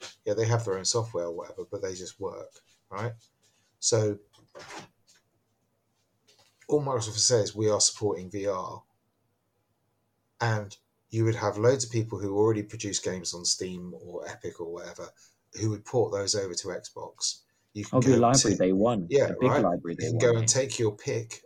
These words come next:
Speaker 1: of the headset that you want to play with. If you wanna get an Oculus, if you wanna get a Qu-, uh,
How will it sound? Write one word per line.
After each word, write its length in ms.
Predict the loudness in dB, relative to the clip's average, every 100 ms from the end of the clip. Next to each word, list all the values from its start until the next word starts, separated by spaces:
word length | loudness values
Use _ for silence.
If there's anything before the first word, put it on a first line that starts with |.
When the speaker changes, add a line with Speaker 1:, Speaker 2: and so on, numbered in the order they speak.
| -6
Speaker 1:
of 220 | -6 -4
the 80 | -4
headset 440 | -2 2 2 0
that 120 | -8
you 220 | -12 -10 -6
want 220 | -8 -6
to 100 | -10
play 260 | -6 -6 -6
with. 160 | -8
If 120 | -10 -10
you 100 | -12
wanna 160 | -12
get 140 | -14 -8
an 60 | -8
Oculus, 400 | -6 -2 -2 -2
if 120 | -6
you 80 | -14
wanna 140 | -14 -12
get 120 | -14
a 20 |
Qu-, 280 | -14 -18 -12
uh, 80 | -10